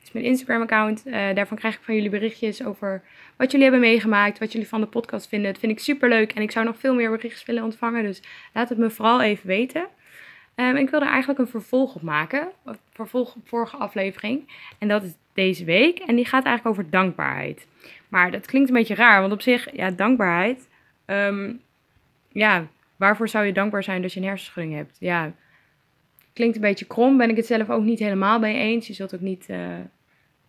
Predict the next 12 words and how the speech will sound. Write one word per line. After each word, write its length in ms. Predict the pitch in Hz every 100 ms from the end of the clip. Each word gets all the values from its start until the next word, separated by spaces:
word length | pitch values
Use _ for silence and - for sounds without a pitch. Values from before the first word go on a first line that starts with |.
| _ _ _ _ - - _ _ _ _ _
van 160 | 220
mij 160 | 220 214
horen 240 | 214 202
dat 100 | 190
ik 120 | 180
dankbaar 380 | 160 202 240 196
ben 340 | 185 175 170 160
dat 160 | 185 175
ik 160 | 165
een 80 | 180
hersenschudding 540 | 170 190 - 254 247 247
heb. 200 | 330